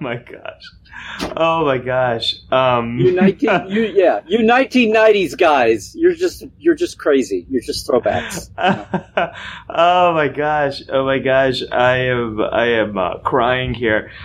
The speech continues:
Speaker 1: Um, okay, well, let me talk about another, um, D S nine episode real quick. I wanna talk about The Visitor.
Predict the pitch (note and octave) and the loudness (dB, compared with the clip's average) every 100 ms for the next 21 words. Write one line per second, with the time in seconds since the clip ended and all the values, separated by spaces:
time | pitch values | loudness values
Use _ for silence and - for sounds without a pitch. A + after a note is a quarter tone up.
0 | - - D3+ D3 C#3+ - A3+ G#3 E3+ F3 | -10 0 2 2 0 0 0 0 0 0
1 | A3 A#3 A3+ F#3+ F#3+ E3+ C#3 C#3+ D#3 D3+ | 0 0 0 -2 -2 -2 0 0 0 2
2 | C#3 C3 A#2 A#2 A2+ A2+ - C#3 C#3 C3+ | 2 0 0 2 0 -2 -10 -4 -2 -2
3 | - B2 A#2 A2+ B2 A#2+ A#2 D#3 D#3 C#3 | -2 -2 -2 -4 -4 -2 0 0 0 0
4 | A#2 F#2+ E3 A#3+ A3+ D#3 C3 A#2 G2 A2 | 0 0 0 -2 -4 -4 -4 -4 -6 -6
5 | C3+ E3 F3 | -4 -6 -6